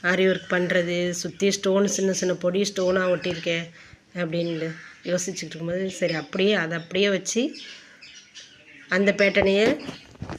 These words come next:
மணியெல்லாம் வச்சு தச்சு மாத்திருவோம் அப்படின்னு ஒரு ஐடியா கிடைச்சிச்சு. அதனால இப்ப அந்த ஸ்டோனை சுத்தி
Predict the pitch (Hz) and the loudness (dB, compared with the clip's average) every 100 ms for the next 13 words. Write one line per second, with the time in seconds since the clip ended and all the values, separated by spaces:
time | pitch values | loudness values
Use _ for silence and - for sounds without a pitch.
0 | - 190 196 190 185 190 185 - 180 - | -4 2 4 4 2 2 0 -2 -4 0
1 | - 226 262 - - - 190 190 190 170 | 4 4 4 -6 -14 2 4 6 4 4
2 | 165 180 151 - - 175 175 196 185 165 | 4 2 0 -6 -4 0 4 4 6 4
3 | 165 170 165 156 - 143 - 214 262 - | 2 0 -2 -4 -6 -6 0 0 0 -8
4 | - - - - 180 185 180 175 240 226 | -20 -20 -20 -2 2 4 2 4 4 4
5 | 208 170 175 185 196 294 - - - - | 4 2 2 4 4 4 -2 -14 -8 -6
6 | - 208 226 247 226 170 - | 6 10 10 8 4 -2 0